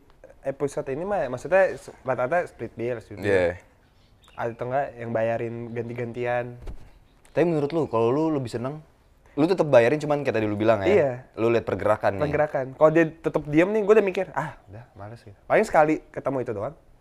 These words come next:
Speaker 2: Udah, habis itu besok ya udah aja gitu.
Speaker 1: Hmm. Ya udah, gue nggak, nggak yang
Speaker 2: Nggak.
Speaker 1: effort banget ke dia. Cuman kalau dia ada gini dikit aja nih.
Speaker 2: Iya. Kalau nggak, kalau nggak di,
Speaker 1: <laughs>
Speaker 2: di next date-nya dia bilang,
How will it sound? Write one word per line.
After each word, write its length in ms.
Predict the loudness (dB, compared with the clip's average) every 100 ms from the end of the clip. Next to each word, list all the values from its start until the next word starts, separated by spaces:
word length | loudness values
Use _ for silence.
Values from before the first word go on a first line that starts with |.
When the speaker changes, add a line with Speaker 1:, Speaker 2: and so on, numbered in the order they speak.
| _
Speaker 2:
Udah, 160 | -2 0
habis 120 | 0
itu 100 | -4
besok 200 | -6 -4
ya 120 | -4
udah 180 | -2 -4
aja 240 | -2 -2 -2
gitu. 160 | -6 -8
Speaker 1:
Hmm. 80 | -12 -12
Ya 120 | -4
udah, 140 | 0 4
gue 140 | 4
nggak, 180 | 4 2 0
nggak 200 | 2 4
yang 160 | 2 0
Speaker 2:
Nggak. 400 | 2 4 4 2 0
Speaker 1:
effort 280 | -2 0 2
banget 260 | 2 0 0
ke 100 | -4
dia. 240 | -4 -2 -4 -2
Cuman 180 | -2
kalau 140 | 2 2
dia 100 | 2
ada 120 | -2 -6 -18 -20 -20 _
gini 320 | -6 -2 -2 -2
dikit 260 | -2 0
aja 140 | 2 2
nih. 160 | 0
Speaker 2:
Iya. 280 | -6 -4 -6 -10 _ _ -20 -20 -20 -20 _ _ -20 2
Kalau 80 | 4
nggak, 160 | 8 8
kalau 160 | 6
nggak 180 | 8 6
di, 140 | 8 4 4
Speaker 1:
<laughs> 100 | 2
Speaker 2:
di 80 | 2
next 300 | 2 0 0
date-nya 320 | -2 0 0
dia 120 | 0
bilang, 240 | 0 0